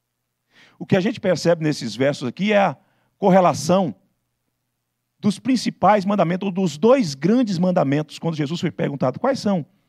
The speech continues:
Quais são os maiores mandamentos?" E o Senhor Jesus disse, "Amarás o Senhor teu Deus de todo o teu coração, com toda a tua alma,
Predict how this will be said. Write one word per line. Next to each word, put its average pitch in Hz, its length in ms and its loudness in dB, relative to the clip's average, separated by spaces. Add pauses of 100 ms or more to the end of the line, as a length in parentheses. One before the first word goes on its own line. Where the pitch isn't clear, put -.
(300)
Quais 233 140 2
são 196 200 2
os 151 260 -2
maiores 135 320 2
mandamentos?" 101 560 -4 (1000)
E 120 40 -14
o 113 40 -10
Senhor 139 160 0
Jesus 127 240 -2
disse, 127 240 -2
"Amarás 123 340 0
o 135 60 -10
Senhor 120 240 -2
teu 113 160 -4
Deus 113 240 -2
de 104 100 -10
todo 185 200 -6
o - 40 -16
teu 120 80 -8
coração, - 560 -8
com 120 120 -18
toda 165 200 -6
a - 40 -6
tua 98 220 -4
alma, 92 380 -8